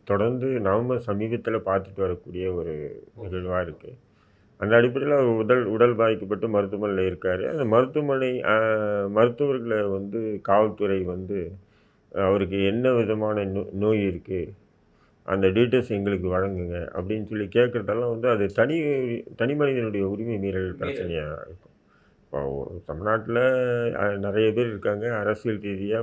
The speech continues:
Speaker 1: பல, பல விஷயங்களுக்கு அவங்களுடைய மருத்துவ, அ, சான்றுகள் எல்லாம், அவங்க மருத்துவ சோதனையிட்ட அந்த சான்றுகள்லாம் கேட்கிறது என்பது ஒரு அநாகரிகமான செயல், சட்டத்துக்கு மீறிய செயல் தானே. இப்ப இந்நிலையில் தான் அவர் மீது ஏற்கனவே வந்து பெஞ்ச், அ,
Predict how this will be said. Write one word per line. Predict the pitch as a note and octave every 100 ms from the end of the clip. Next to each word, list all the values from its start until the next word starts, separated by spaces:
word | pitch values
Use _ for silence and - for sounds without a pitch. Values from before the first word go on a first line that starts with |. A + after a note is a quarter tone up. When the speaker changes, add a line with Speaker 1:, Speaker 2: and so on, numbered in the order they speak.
| -
Speaker 1:
பல, | F#2
பல | F#2+ G2+ G2
விஷயங்களுக்கு | F#2+ - A2+ G2+ F#2+ F#2+
அவங்களுடைய | F#2+ G2 A2+ A#2 A2+ A2 A2 A2 G#2+ G2+ - _ _
மருத்துவ, | A2 A#2 C3 B2+ C#3 C3 A2+ G#2 G2 F#2+ F2+ _ _ _ -
அ, | G2 F#2+
சான்றுகள் | F#2 A#2+ B2 A#2 G#2+
எல்லாம், | G#2+ A2
அவங்க | A2 G#2+ G#2
மருத்துவ | G#2 A2+ A2 A#2+ A2 G2 F#2
சோதனையிட்ட | A#2+ A#2 A2 G#2 G2+ G2 G2+
அந்த | G2 F#2+
சான்றுகள்லாம் | G#2+ G#2+ G#2 G#2 A2 F#2
கேட்கிறது | - G#2+ G#2 - G2+ F#2+ G2
என்பது | F#2 G2+ A2 G#2+ G2 F#2
ஒரு | F#2
அநாகரிகமான | G2 G#2 A#2 A2 G#2+ G#2+ G#2
செயல், | - F#2+ F2+ F2
சட்டத்துக்கு | G#2 F#2 B2+ B2 G2+
மீறிய | G#2 G2 F#2+
செயல் | - F2
தானே. | E2+ D#2+ - - _ _ _ _
இப்ப | A#2
இந்நிலையில் | B2+ D#3+ D#3+ D#3
தான் | C#3+ D#3
அவர் | B2+ A#2
மீது | A#2+ C3 C3+ B2+
ஏற்கனவே | A2+ A#2 A#2+ A#2 A#2
வந்து | G#2+ G#2 G#2+ A2+ G2+ F#2+ F#2
பெஞ்ச், | G#2+ A2 -
அ, | A2+ - -